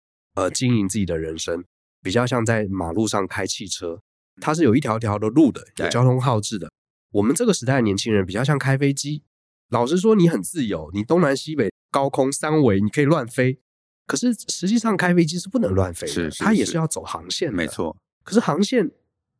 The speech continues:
Speaker 1: 基本上是看不到的东西，
Speaker 2: 对。
Speaker 1: 天空里面没有一个东西叫做航线。所以我觉得我们父母那一代，他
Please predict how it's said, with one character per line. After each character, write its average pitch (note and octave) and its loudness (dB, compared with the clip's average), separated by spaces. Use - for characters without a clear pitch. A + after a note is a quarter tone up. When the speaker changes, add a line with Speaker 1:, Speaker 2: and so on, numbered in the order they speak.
Speaker 1:
基 G#3+ 0
本 C#3 2
上 C3 2
是 - -8
看 F3+ 2
不 B2 2
到 A#2 -2
的 F2 -8
东 - -14
西， - -4
Speaker 2:
对。 D#2 -4
Speaker 1:
天 A#3 4
空 B3 6
里 A#2 4
面 D3 6
没 C#3 6
有 A#2+ 4
一 A#2 2
个 B2 -2
东 A#2 2
西 A#2+ -6
叫 B2 0
做 A#2+ 2
航 E2+ -6
线。 - -4
所 - 2
以 B3 6
我 D3+ 6
觉 B2+ 2
得 E3 6
我 A#2+ 6
们 G2+ 0
父 F3 2
母 G#2+ 4
那 A#2+ 4
一 G#2+ 2
代， G#2 -2
他 D3+ -2